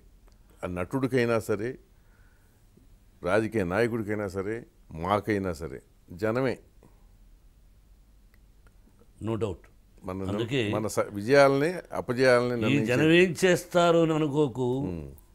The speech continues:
Speaker 1: తలరాతలు మార్చేస్తారు అనేది.
Speaker 2: మీ జాతకాలనే మార్చేస్తాడు అన్నాడు మహాకవి.
Speaker 1: అదే అంటున్నా. కరెక్ట్. So, ఓపి పట్టాలంతే.
Speaker 2: ఎస్.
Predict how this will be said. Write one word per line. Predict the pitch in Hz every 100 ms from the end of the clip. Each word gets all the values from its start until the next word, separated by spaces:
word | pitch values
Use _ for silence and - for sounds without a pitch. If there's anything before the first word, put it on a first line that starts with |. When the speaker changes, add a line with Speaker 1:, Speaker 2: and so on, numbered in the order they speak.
| _ 98
Speaker 1:
తలరాతలు | 113 127 123 127
మార్చేస్తారు | 101 101 101 - 78
అనేది. | 64 62 52 - - -
Speaker 2:
మీ | 110 151 151
జాతకాలనే | 95 117 151 160 175 185 180
మార్చేస్తాడు | 170 160 147 - 139 113 139 123
అన్నాడు | 120 113 104
మహాకవి. | 98 98 92 90 69
Speaker 1:
అదే | 95 104
అంటున్నా. | 147 123 95 - _ _ _ _ _ - -
కరెక్ట్. | 139 - - _ _ _ _ _ _ _ _ - _ _ _ - - 202
So, | 170 147 - - -
ఓపి | 170 190
పట్టాలంతే. | 165 147 120 101 82 - - - - - - - _ _ - -
Speaker 2:
ఎస్. | 104 98